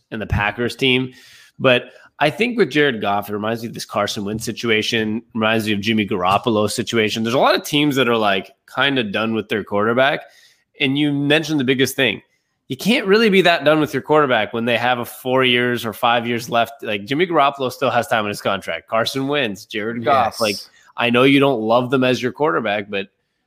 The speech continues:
Speaker 1: they have time on their contract. So at the end of the day, there's no stopping what's going on unless there's somebody that truly believes in them enough to take on that contract. But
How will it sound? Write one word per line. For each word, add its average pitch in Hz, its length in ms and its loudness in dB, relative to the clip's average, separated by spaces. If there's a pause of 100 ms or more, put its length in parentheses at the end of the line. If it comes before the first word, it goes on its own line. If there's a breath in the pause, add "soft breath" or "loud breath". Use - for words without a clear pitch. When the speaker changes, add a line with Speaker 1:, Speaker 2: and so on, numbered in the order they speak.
(500)
Speaker 1:
they 123 140 0
have 120 140 0
time 117 220 0
on 107 80 0
their 101 100 -2
contract. 101 520 -4
So 101 100 -6
at 98 80 -8
the - 200 -10
end 117 100 -4
of 113 100 -2
the 107 80 -4
day, 95 340 -2 (420)
there's 98 300 -2
no 95 220 -2
stopping 85 600 -6 (240)
what's 104 200 -6
going 101 220 -2
on 95 300 -2
unless 131 520 4 (140)
there's 135 280 2
somebody 139 260 4
that 117 180 0
truly 156 360 4
believes 156 380 4
in 143 80 4
them 135 120 4
enough 117 260 2
to 120 80 -8
take 117 240 -2
on 113 120 0
that 104 160 -2
contract. 117 460 -4
But 113 160 -2